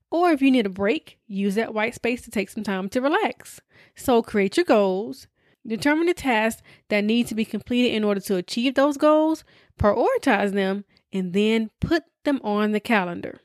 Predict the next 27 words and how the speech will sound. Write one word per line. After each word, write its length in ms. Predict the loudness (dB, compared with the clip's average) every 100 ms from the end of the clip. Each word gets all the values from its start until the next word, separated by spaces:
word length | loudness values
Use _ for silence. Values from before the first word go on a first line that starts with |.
| _ _ _ _ _
So 180 | -4 -2
then 400 | 0 2 4 2
by 140 | 0 0
this 200 | -2 -2
point, 440 | -2 -2 -2 -4
you 160 | 0 2
should 200 | 0 -2
be 120 | 0
working 440 | 2 2 0 -8
now. 280 | -10 -10 -14 _ _ _ _ _
Day 480 | 2 4 4 2 -2 -4
by 220 | -2 -2
day, 460 | 0 -2 -2 -6 -10 _ -8
you 140 | -4
are 100 | -4
checking 440 | -2 0 0 0
things 200 | 0 0
off 220 | 0 -2 -4
of 100 | -4
your 120 | -2
calendar, 560 | 0 0 -2 -4 -8 -6
making 320 | -4 0 0
progress 640 | 0 2 2 4 2 2 -4 -20 -20 -6
that 200 | -6 -4
you 240 | 0 2
can 200 | 2 -2
see 600 | -4 0 2 2 2 -6